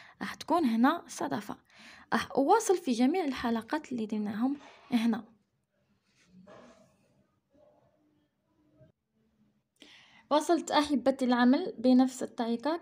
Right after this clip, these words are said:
كما قلت لكم، صدفة في كل فراغ، وبين الصدفة والصدفة عندنا اثنين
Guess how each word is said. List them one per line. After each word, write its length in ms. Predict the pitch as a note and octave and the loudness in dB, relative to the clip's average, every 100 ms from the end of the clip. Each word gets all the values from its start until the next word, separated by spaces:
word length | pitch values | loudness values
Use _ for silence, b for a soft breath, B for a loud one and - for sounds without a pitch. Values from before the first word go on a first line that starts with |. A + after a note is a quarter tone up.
| - | -4
كما 160 | B3 A#3 | -4 -4
قلت 240 | B3 - | -10 -16
لكم، 380 | - C4 C#4 C4+ | -4 -2 0 -2
صدفة 460 | - B3+ A#3 A3 B3 | -6 -4 -4 -4 -10
في 180 | A#3+ A3+ | -10 -10
كل 420 | - B3 B3 B3 | -4 -4 -4 -8
فراغ، 560 | - A#3 A3 B3+ B3 - | -16 -10 -4 -4 -4 -6
وبين 280 | G3+ B3 B3 | -4 0 0
الصدفة 540 | A#3+ C4 B3 B3 A3 | 0 -6 -4 -6 -10
والصدفة 680 | A3 - C4+ B3 B3+ D4 F#4+ b b b b | -14 -10 -6 -6 -6 -8 -8 b b b b
عندنا 440 | A#3+ A#3+ E4+ - | 4 4 4 -2
اثنين 360 | - C#4+ E4+ | -4 0 0